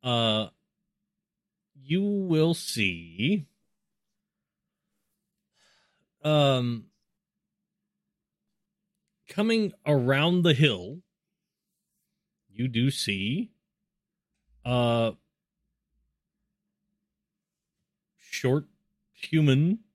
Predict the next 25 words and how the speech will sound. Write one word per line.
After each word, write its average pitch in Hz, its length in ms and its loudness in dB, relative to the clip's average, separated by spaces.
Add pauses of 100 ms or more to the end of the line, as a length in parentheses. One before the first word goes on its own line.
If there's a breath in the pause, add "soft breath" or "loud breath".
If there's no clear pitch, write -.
(1800)
kinda 135 160 -2
comes 139 260 0
around 156 140 0
the 160 80 -2
corner 151 340 0
of 147 100 -2
the 147 80 4
hill, 139 380 2 (1040)
walks 139 320 0
over 151 260 4
to 151 140 0
the, 143 320 2
the 147 100 2
trench, - 560 -2 (1800)
uh, 120 360 0
follows 143 500 0
it 147 100 -6
down 135 300 0
to 143 60 0
the 143 120 -2
spot 135 320 -4
where 127 120 -2
you 139 140 0
left 135 300 0
the, 147 100 -10